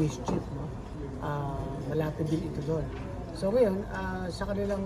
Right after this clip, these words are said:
ah, naratibo, ay pinipilit nila na ito ay part ng, ah, ten dash line, which is walang basis sa anumang international law, sa unclos, historical basis, ay, ah, walang pinanggagalingan. Kaya hindi naman tayo papayag.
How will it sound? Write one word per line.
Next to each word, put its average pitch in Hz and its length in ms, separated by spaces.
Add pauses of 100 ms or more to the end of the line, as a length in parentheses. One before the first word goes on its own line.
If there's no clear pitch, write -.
ah, 175 480 (480)
naratibo, 175 720 (460)
ay 180 160
pinipilit 226 560
nila 190 260
na 175 160
ito 175 220
ay 170 180
part 180 260
ng, 160 220
ah, 151 160
ten 156 160
dash 147 320
line, 151 240
which - 160
is - 160 (320)
walang 185 400
basis 170 400
sa - 240
anumang 165 320
international 151 800
law, 156 200 (500)
sa 190 160
unclos, 180 580 (400)
historical 170 640
basis, 147 560 (480)
ay, 151 160 (160)
ah, 147 160
walang 165 240
pinanggagalingan. 139 840 (200)
Kaya 190 160
hindi 220 160
naman 180 160
tayo 160 160
papayag. 135 400